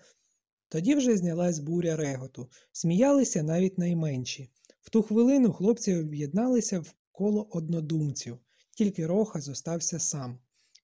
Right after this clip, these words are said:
Він густо почервонів, схилив голову і знову заходився протирати окуляри. Нарешті сміх стих, і хлопці знову почали знайомитись.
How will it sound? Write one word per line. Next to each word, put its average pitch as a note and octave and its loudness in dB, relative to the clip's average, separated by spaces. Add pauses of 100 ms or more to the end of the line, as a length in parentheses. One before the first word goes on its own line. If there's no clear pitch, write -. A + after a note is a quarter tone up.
Він G#3+ 6
густо F#3+ 2
почервонів, D3+ -2 (240)
схилив A#3+ 2
голову G#3+ 2
і D3+ -2
знову F#3+ 0
заходився D3 -8
протирати C#3+ -10
окуляри. C#3+ -8 (560)
Нарешті F3+ 0
сміх - -4
стих, - -2 (240)
і C#3+ -8
хлопці A3+ -2
знову E3+ -2
почали D3+ -6
знайомитись. C#3 -8